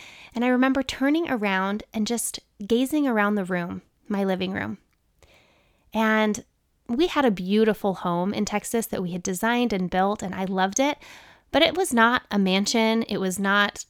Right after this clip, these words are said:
overly elaborate. It was not something that, you know, was out of a magazine. It was a great, wonderful family home. And I looked around and immediately felt so grateful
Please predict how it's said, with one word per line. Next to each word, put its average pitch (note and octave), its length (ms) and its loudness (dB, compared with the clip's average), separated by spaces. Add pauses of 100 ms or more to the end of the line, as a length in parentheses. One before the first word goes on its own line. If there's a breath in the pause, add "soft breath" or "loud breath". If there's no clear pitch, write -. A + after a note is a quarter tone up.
overly G#3+ 380 2
elaborate. G3 640 4
It F#3+ 120 -4
was F3+ 300 -4
not F#3 260 -4
something G3 360 -2
that, F3 260 0 (160)
you G3 160 -4
know, F3+ 100 -4
was F3+ 160 -6
out F3+ 160 2
of F3+ 80 -8
a F#3+ 80 -4
magazine. A#3 580 0 (480 loud breath)
It A#3+ 80 2
was B3 200 0
a B3 80 4
great, G#3 500 0
wonderful G3 500 -2
family F#3+ 360 -4
home. F3+ 460 -4 (520)
And G#3+ 160 -4
I B3+ 140 -2
looked D4+ 340 -2
around G3 600 -4 (540 loud breath)
and G3+ 480 0 (460)
immediately A#3 720 2
felt F#3+ 560 -2 (640)
so D#4 720 0 (180)
grateful G3 840 -2